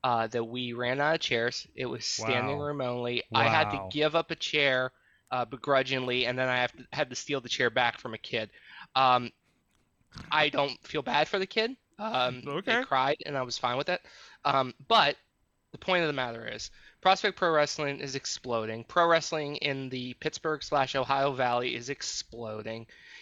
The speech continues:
Speaker 1: If you are not on, if you are not checking out multiple companies, you are missing out on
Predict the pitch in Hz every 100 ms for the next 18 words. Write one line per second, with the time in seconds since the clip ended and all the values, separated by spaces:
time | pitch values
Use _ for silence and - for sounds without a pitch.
0 | - 117 131 147 151 151 143 - _ 160
1 | 139 139 135 139 _ _ _ - 143 143
2 | 139 135 - 151 147 131 131 131 131 -
3 | 151 - 139 123 127 127 127 120 - -
4 | _ _ - 170 - - 120 123 - 135
5 | 120 117 - 117 113 113